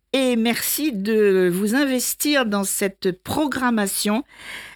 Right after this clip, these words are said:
car il y a s-, cinq spectacles et deux lectures entre le vendredi premier mai et le dimanche trois mai deux mille vingt-six, les fes-,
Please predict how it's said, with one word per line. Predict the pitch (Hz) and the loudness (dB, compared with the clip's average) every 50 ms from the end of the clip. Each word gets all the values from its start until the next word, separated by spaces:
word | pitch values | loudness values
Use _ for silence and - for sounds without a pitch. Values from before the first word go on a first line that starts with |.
| _ _ _ | _ _ _
car | - 277 262 240 233 | 2 2 2 2 2
il | 226 214 202 196 | 0 -2 -2 0
y | 190 190 | 0 2
a | 185 180 170 | 2 2 0
s-, | 170 - - - - - - - - - _ - | -2 -4 -4 -4 -4 -6 -6 -8 -8 -10 _ -10
cinq | - - - 330 311 330 - | -6 -2 0 0 0 0 -2
spectacles | - - 269 254 - _ - 214 196 185 - - 170 | -4 -4 -4 -4 -4 _ 0 0 0 0 -2 -4 -6
et | 156 | -6
deux | 156 139 151 196 269 294 | -6 -6 -4 -2 -2 0
lectures | 294 277 262 254 - - - - - 226 214 196 185 170 - - - | 0 -2 -2 -4 -8 -12 -8 -6 -4 -2 0 0 0 0 -2 -4 -6
entre | 190 196 - - - 180 | -6 -6 -6 -4 -2 0
le | 180 175 | 0 0
vendredi | 170 196 269 311 311 285 285 277 247 254 240 | 0 0 0 -2 0 0 -2 -2 -2 -2 -4
premier | - - - 254 240 233 226 226 | -6 -2 -2 0 2 2 2 2
mai | 220 214 208 196 | 2 2 0 0
et | 190 | -2
le | 170 | -2
dimanche | 175 190 190 180 175 170 165 156 - - - - _ | -2 -2 -2 -2 -2 -4 -4 -4 -4 -6 -6 -8 _
trois | - - - 247 240 226 | -12 -4 0 0 2 2
mai | 214 190 180 180 185 - 254 285 - _ _ - | 2 2 0 0 -2 -4 -8 -14 -16 _ _ -2
deux | 139 165 | -2 -2
mille | 165 156 147 143 135 123 | 0 0 -2 -4 -4 -4
vingt-six, | 120 113 110 107 - - - 220 339 - - - 403 - - - - - - - - - - _ _ _ | -4 -4 -4 -6 -6 -6 -4 -4 -4 -4 -4 -4 -6 -10 -12 -18 -18 -18 -16 -18 -18 -20 -20 _ _ _
les | 147 - | -4 -4
fes-, | - - - 262 277 262 - | -4 -4 -2 -4 -4 -4 -6